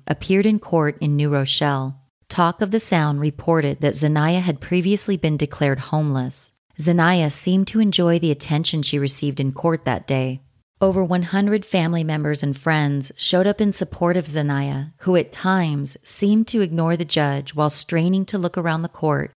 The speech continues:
to see who was there. She smiled at times and tried to communicate with people in the courtroom. It was as if she didn't grasp the seriousness of the matter, or perhaps she didn't care. Zanaya's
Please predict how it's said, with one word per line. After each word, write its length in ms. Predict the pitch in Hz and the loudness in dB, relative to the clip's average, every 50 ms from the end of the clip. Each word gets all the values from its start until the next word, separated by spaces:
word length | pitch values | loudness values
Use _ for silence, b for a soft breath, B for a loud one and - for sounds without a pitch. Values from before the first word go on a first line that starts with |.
| _ - | _ -6
to 100 | - 139 | -2 -2
see 380 | - - - 190 185 175 156 | 0 2 2 2 2 2 2
who 140 | 135 151 156 | 0 -2 -2
was 180 | 139 143 135 - | -2 -2 -4 0
there. 500 | - 151 156 151 139 139 135 135 139 _ _ _ _ | 0 2 2 2 0 -2 -4 -6 -10 _ _ _ _
She 160 | - - - 208 | -4 0 0 2
smiled 540 | 175 - - 180 180 180 190 196 196 175 | 2 0 0 2 2 4 4 2 2 2
at 120 | 180 - - | 0 -2 -4
times 480 | - - 147 143 139 139 135 135 135 - | -4 -4 -2 0 0 0 -2 -4 -4 -4
and 140 | - 160 156 | -4 -4 -2
tried 240 | - - 170 170 | 0 0 0 0
to 60 | 160 170 | -2 -4
communicate 640 | - - 160 165 175 180 185 180 - 160 151 - | -6 -2 -2 0 0 0 0 -2 -2 -2 -2 -2
with 160 | 143 139 - | -2 -6 -6
people 320 | - 170 160 - - 151 147 | -4 -4 -4 -2 -2 -2 0
in 80 | 139 | 0
the 80 | 135 131 | -2 -2
courtroom. 680 | 135 - 156 160 156 - - 143 139 139 139 143 139 - _ _ _ _ _ | -2 0 0 0 0 0 -4 -6 -4 -4 -6 -8 -10 -14 _ _ _ _ _
It 140 | - 190 - | 0 2 2
was 180 | 185 190 170 180 | 4 2 2 2
as 100 | 175 156 | 2 2
if 140 | 190 185 - | 2 2 2
she 220 | - - 180 165 | 0 -2 -2 -2
didn't 380 | 135 - 180 180 202 214 - - | 0 0 2 2 2 0 0 0
grasp 440 | - 180 165 170 175 170 - - | 0 0 2 2 2 0 -2 -4
the 80 | - 151 | -4 -4
seriousness 760 | 143 - - 170 165 160 170 180 180 - - 208 202 196 - | -2 -2 0 0 2 2 2 2 0 0 0 0 0 0 -2
of 60 | 202 | -2
the 100 | 185 196 | -2 0
matter, 440 | 196 196 190 190 190 196 196 202 208 _ _ - | 0 0 0 -2 -2 -4 -4 -6 -8 _ _ -4
or 80 | - 165 | -4 -2
perhaps 640 | - - 156 151 156 160 170 185 - - - - - 160 | 0 0 -2 0 2 2 2 2 0 -2 -4 -6 -4 -4
she 200 | - - - 170 | -4 -2 -2 0
didn't 260 | 147 160 147 147 135 | 0 2 2 2 -2
care. 500 | 135 - 151 156 143 139 135 131 135 - - _ _ _ _ _ _ _ _ - | -2 0 0 0 0 0 -2 -4 -6 -8 -12 _ _ _ _ _ _ _ _ -2
Zanaya's 500 | 160 190 190 190 180 196 202 220 202 | 2 2 4 4 4 2 2 0 -2